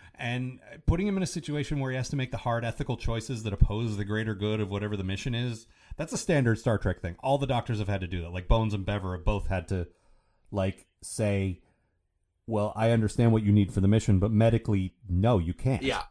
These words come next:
Speaker 1: Like, I have to stand my ground here as chief medical officer. This is not possible." And Bashir brings this sort of confidence to the situation.
Speaker 2: Mm-hmm.
Speaker 1: Like, it, it's this whole cockiness thing, but it's, it's in a way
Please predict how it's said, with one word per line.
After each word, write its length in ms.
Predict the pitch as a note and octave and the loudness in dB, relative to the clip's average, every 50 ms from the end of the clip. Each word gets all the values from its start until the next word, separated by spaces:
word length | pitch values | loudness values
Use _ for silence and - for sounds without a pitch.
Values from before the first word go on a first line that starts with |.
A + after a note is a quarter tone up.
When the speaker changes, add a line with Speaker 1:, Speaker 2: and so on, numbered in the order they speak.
| _ _ _ _ _ | _ _ _ _ _
Speaker 1:
Like, 220 | - G#2 G2+ - - - | -4 -4 -4 -4 -6 -4
I 140 | G2+ G#2 G2+ | -2 0 2
have 180 | G#2 G2+ - | 2 0 0
to 160 | - G#2 F#2 E2+ - | -2 -4 -4 -4 -8
stand 340 | - - - A2 G2 G2+ F#2+ | -14 -6 -2 0 0 2 2
my 100 | F2+ F2+ | 0 2
ground 280 | F2 G2+ A2 A2 F#2+ | 2 2 4 4 4
here 120 | G#2 G2+ G2 | 4 4 2
as 100 | F#2+ - | 2 0
chief 220 | - A2 G2 - | -2 -4 -4 -2
medical 260 | A#2 A#2+ A#2+ - - | -4 -4 -4 -4 -4
officer. 320 | F2+ F2 F2 F2+ F2+ F2+ F2 | -6 -6 -6 -8 -10 -10 -8
This 240 | F2 G2 F#2+ - | -8 -8 -8 -8
is 120 | G#2+ F#2 F2 | -8 -8 -8
not 180 | F#2 E2+ F2 | -8 -8 -8
possible." 460 | - A#2+ A2 F#2+ - - D2+ C#2 - _ _ _ _ _ _ _ _ _ _ _ _ _ _ _ | -10 -10 -8 -8 -10 -12 -14 -16 -20 _ _ _ _ _ _ _ _ _ _ _ _ _ _ _
And 400 | - C#3 C#3 C#3+ D#3 E3+ E3 D3+ | -6 -4 -2 -2 -4 -4 -4 0
Bashir 440 | C3+ - - - G#3 A3 A#3 E3+ C#3 | 0 0 0 0 -2 -4 -6 0 2
brings 320 | - F#3+ F#3 F#3 E3 - - | 4 4 4 2 -2 -6 -6
this 160 | F3 D3+ - | -8 -10 -8
sort 260 | - - D#3 E3+ D#3 | -8 -6 -6 -4 -6
of 160 | D3 B2+ - _ _ _ _ _ _ _ _ _ | -6 -8 -12 _ _ _ _ _ _ _ _ _
confidence 640 | - - - A#2 A#2+ B2+ - G#3 G#3 A3 G#3+ - - | -12 -10 -6 -6 -6 -6 -6 -8 -8 -8 -8 -10 -10
to 80 | - | -12
the 120 | A#3+ A#3+ G#3 | -12 -10 -12
situation. 600 | - B3 A3+ - A#3+ A#3+ B3 - - C#4 C4 B3 - _ _ _ _ - | -12 -12 -12 -10 -10 -10 -8 -8 -8 -8 -10 -10 -14 _ _ _ _ -10
Speaker 2:
Mm-hmm. 260 | C#3+ C#3+ C#3 C3 A2 G2+ | -8 -6 -6 -6 -6 -6
Speaker 1:
Like, 160 | - D3+ D3+ | -8 -8 -8
it, 100 | F#3+ F3 - | -8 -10 -8
it's 140 | - E3+ D3 | -8 -6 -6
this 140 | E3+ D#3+ - | -4 -6 -4
whole 160 | E3+ A#3+ A3+ | -4 -6 -6
cockiness 640 | - - - - F#3+ - - F#3 C3+ A2 G2 - | -6 -6 -6 -6 -6 -4 -2 0 0 0 -2 -2
thing, 360 | - - G2+ G2 G2 G2 F2+ - | -4 -4 -2 0 0 -2 -2 0
but 120 | - - A2+ | 2 2 2
it's, 220 | A2+ - - - - _ _ _ | 0 -4 -10 -16 -18 _ _ _
it's 260 | - C#3+ B2+ - - | -16 -16 -14 -14 -12
in 140 | - D3+ D3+ D#3 | -8 -4 -2 0
a 40 | |
way 480 | D#3 C#3 C3 C3+ C#3+ C#3 C3+ C3 B2 B2 | 0 0 2 2 4 4 4 2 0 -2